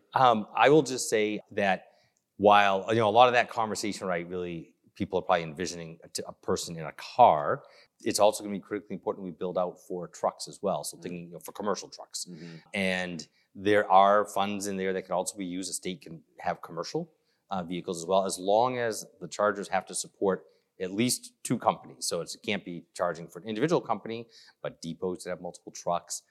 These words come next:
Speaker 1: So in the vision overall, the build out of the program, it needs to, you know, cover light duty, but then it needs to go into the commercial trucks as well.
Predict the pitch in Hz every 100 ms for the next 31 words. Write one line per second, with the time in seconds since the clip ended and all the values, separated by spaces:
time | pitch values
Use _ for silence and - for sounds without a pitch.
0 | - - 110 104 135 139 131 104 98 120
1 | 107 98 87 92 92 85 87 98 90 85
2 | - - 120 113 95 90 85 85 - -
3 | _ 101 87 95 95 85 - 87 80 -
4 | - 76 71 _ - 143 127 113 104 101
5 | 87 85 87 85 85 80 76 85 80 73
6 | 78 76 _ - 80 78 - 71 78 -
7 | 71 - 67 -